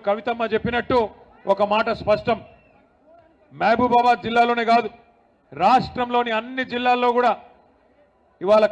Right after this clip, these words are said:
కాంగ్రెస్ అధికారాన్ని అడ్డం పెట్టుకొని తిమ్మిని బమ్మిని చేసే ప్రయత్నం చేసింది. మనం ఎన్నో సీట్లు గెలిచినాం, గెలిచిన వాటిల్లో కూడా ఒక ఓటుతో, పది ఓట్లతో తక్కువ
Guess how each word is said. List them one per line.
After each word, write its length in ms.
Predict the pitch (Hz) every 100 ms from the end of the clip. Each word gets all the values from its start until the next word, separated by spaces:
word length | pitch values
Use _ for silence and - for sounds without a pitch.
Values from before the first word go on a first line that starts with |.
| 208
కాంగ్రెస్ 440 | 233 240 240 214 214
అధికారాన్ని 480 | 240 240 240 233
అడ్డం 160 | 226 240 240
పెట్టుకొని 380 | 247 254 285 262 - _ _ _ _ 208
తిమ్మిని 300 | 220 233 214
బమ్మిని 320 | 208 220 233 220
చేసే 160 | 208 208
ప్రయత్నం 300 | 196 196 202 185
చేసింది. 300 | 185 - - _ _ _ _ _
మనం 200 | 180 220 220
ఎన్నో 140 | 233 262 -
సీట్లు 220 | 254 247 196
గెలిచినాం, 360 | 226 226 262 247 - _ _ _ _ _ -
గెలిచిన 320 | 226 233 247 240
వాటిల్లో 320 | 233 233 226 220
కూడా 140 | 226 208 - - _ - 202
ఒక 100 | 233 233
ఓటుతో, 300 | 226 - 233 226 202
పది 180 | 214 240 233
ఓట్లతో 380 | 202 226 247 233 - _ _ _
తక్కువ 220 | 196 226